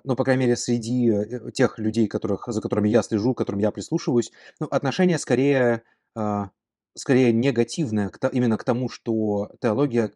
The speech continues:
встала как бы в один ряд с, с религиоведением. Если честно, я не, не, не очень понимаю вот эту погоню за какими-то, не знаю, за какими-то, а,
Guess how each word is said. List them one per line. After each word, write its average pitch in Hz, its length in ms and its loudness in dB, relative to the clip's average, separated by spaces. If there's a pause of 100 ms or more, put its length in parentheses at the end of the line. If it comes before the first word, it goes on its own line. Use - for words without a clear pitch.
(140)
встала 110 420 0
как 104 160 -10
бы 98 80 -6
в 101 60 -2
один 104 280 0
ряд 98 240 -4
с, - 320 -18
с - 140 -16
религиоведением. 117 580 0
Если 120 220 -4
честно, 123 320 -4 (260)
я 123 240 4
не, 127 240 0
не, 139 240 0
не 147 80 0
очень 160 240 0
понимаю 123 460 0
вот 110 120 0
эту 113 160 -2
погоню 123 380 2
за 110 500 2
какими-то, 113 500 0
не 104 80 -2
знаю, 110 200 0
за 101 100 -4
какими-то, 107 460 0
а, 113 120 -6